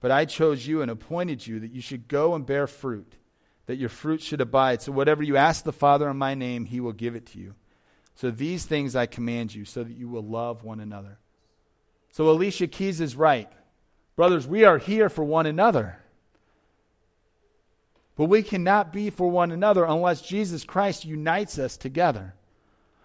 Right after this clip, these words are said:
Unless Jesus Christ unites our communities, we will never have peace. And if Jesus Christ has united us, then we have access to God, access to grace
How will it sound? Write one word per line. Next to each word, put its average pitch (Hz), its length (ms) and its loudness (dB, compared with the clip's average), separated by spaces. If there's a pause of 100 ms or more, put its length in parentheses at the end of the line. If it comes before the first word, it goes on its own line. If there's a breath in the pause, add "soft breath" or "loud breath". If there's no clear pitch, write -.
(120)
Unless 175 320 6
Jesus 214 400 -2
Christ - 500 2
unites 175 540 0
our 147 100 2
communities, 165 640 -6
we 202 100 -2
will 214 140 0
never 208 400 2
have 127 320 0
peace. 135 520 -10 (1800 soft breath)
And 165 160 2
if 220 240 6
Jesus 190 420 -4
Christ 170 320 2
has 147 180 -6
united 156 440 0
us, 135 160 0
then 185 260 0
we 208 80 -2
have 170 220 0
access 165 600 -2
to 156 140 -8
God, 135 380 -4
access 180 540 -6
to 147 120 -12
grace 123 640 -10